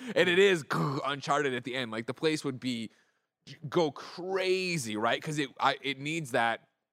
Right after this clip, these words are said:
soft reboot, I think, that God of War got, right? And when you look at God of War, right, you're talking about God of War three coming out in twenty ten,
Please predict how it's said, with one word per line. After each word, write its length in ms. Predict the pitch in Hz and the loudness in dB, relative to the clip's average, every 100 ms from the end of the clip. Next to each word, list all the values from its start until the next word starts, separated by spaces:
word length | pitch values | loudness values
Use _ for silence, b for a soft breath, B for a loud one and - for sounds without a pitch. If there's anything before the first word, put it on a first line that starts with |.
| _ _ _ _ - | _ _ _ _ -12
soft 380 | - 160 147 - | 0 2 2 2
reboot, 380 | 135 143 120 107 | 0 0 0 -2
I 80 | |
think, 320 | 101 104 104 - | -2 -4 -6 -4
that 400 | 110 95 - 117 | -4 -4 -8 0
God 160 | 120 | 0
of 80 | 113 | 0
War 200 | 113 117 | 0 0
got, 300 | 92 80 - | -2 -6 -6
right? 320 | 90 101 110 - | -4 -4 -4 -6
And 100 | 127 | -4
when 80 | 117 | -2
you 80 | |
look 140 | 123 131 | -2 0
at 80 | 117 | 2
God 180 | 117 | 2
of 100 | 113 | 2
War, 200 | 113 135 | 0 2
right, 180 | 117 113 | 2 0
you're 80 | 104 | -2
talking 300 | 123 117 123 | -2 -2 0
about 320 | 107 104 101 - b b | 0 0 0 -6 b b
God 160 | 135 139 | 2 4
of 60 | |
War 140 | 131 123 | 2 -2
three 260 | 135 147 | -2 -2
coming 240 | 139 123 120 | -2 -4 -4
out 100 | 104 | -6
in 60 | |
twenty 260 | 113 120 110 | -8 -8 -6
ten, 400 | 131 117 110 | -4 -4 -4